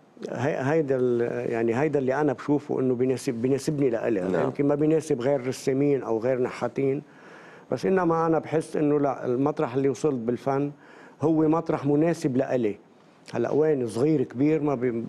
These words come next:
Speaker 1: ما، ما بحياتي
Speaker 2: الناس هي
Speaker 1: فكرت.
Speaker 2: اللي بتحدد.
Speaker 1: مية بالمية.
Speaker 2: آه، يعني، آه، متذوقي هالنوع من
Speaker 1: الجمهور
Speaker 2: الفنون.
Speaker 1: هو اللي بيحدد أكيد، وإن شاء الله ن-، نقدر،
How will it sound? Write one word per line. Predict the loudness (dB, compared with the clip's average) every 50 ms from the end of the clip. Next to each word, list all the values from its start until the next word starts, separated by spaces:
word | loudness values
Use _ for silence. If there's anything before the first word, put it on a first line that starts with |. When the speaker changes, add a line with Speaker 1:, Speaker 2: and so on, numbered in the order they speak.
| -4 -6 -4 -4 -4 -2
Speaker 1:
ما، | -2 0 0
ما | 0 0
بحياتي | -2 -2 -2 0 2 2 2 2
Speaker 2:
الناس | 4 4 4 4 2 2 2
هي | 2
Speaker 1:
فكرت. | 2 2
Speaker 2:
اللي | 2 2
بتحدد. | 2 0 0 0 -2 -2 -2 0 -2 -2 -2 -2 -6 -12 -20 -20 -12 -4
Speaker 1:
مية | 0 2 2 4 4 2
بالمية. | 2
Speaker 2:
آه، | 4 4 4 4 2 2
يعني، | 2 2 2 2 2 2 2 2 4 4 2
آه، | 2 2 2 2 0 0 0 0 0 0 -2 -2 -2
متذوقي | -4 -4 -4 -4 0 0 0 0 2 0 -2 0 0 0 2
هالنوع | 2 2 2 2 4 4 4
من | 2 2
Speaker 1:
الجمهور | 2 2 2 4 4
Speaker 2:
الفنون. | 4 4 4 4
Speaker 1:
هو | 4 4
اللي | 2 2 2
بيحدد | 0 0 0 -2 -2 0 0 0 0 0
أكيد، | -2 -4 -2 0 0 0 2 2 0 0
وإن | 2 2 2 2 2 2 0
شاء | 0 0 0 2
الله | 2 2 2 2 2 2 0
ن-، | 0 0 0 0 0 0 0
نقدر، | 0 -2 -2 0 0 0 0 -2 -6